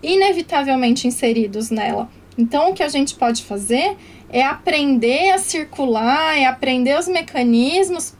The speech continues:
pra que a gente tenha mais autonomia. Mas nunca simplesmente sair disso. Isso não é possível.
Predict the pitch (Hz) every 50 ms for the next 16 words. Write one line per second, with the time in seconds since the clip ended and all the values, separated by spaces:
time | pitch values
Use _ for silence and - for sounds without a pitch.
0 | - - 269 269 269 - 302 294 285 294 294 285 - - 311 294 302 302 311 302
1 | 311 320 349 339 330 - 381 370 392 494 554 508 403 320 277 233 208 - - -
2 | - - - - - - 269 285 294 285 330 330 349 415 453 - 539 523 - -
3 | - 370 320 320 294 285 277 277 277 254 240 247 - 254 240 - - 269 240 240
4 | 226 226 226 214 196 190 196 196 214 226 - - - - - - 330 392 403 392
5 | - 480 - - - - 277 254 233 226 226 220 202 220